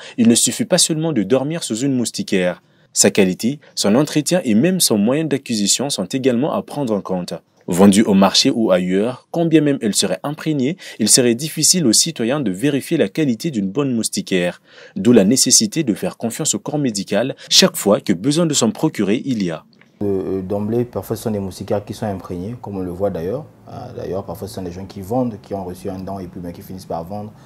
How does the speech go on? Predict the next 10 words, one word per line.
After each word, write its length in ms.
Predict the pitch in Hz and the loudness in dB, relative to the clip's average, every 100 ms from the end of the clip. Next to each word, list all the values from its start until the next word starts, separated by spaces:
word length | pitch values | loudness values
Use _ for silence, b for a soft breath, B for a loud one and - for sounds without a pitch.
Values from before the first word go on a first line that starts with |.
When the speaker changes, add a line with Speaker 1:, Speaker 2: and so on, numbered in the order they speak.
| B B B B | B B B B
Speaker 2:
Ou 140 | 98 101 | -2 -2
encore 300 | 95 104 104 | 2 2 2
vous 120 | 95 | 0
avez, 300 | 92 101 101 | 0 0 2
euh, 420 | 95 87 85 80 - | 0 -2 -6 -6 -8
euh, 360 | 80 82 80 73 | -8 -8 -8 -10
été 200 | 87 - | -8 -6
en 100 | 101 | -6
contact 360 | 95 90 - 95 | -8 -6 -6 -4
avec 380 | 90 101 98 | -4 -6 -8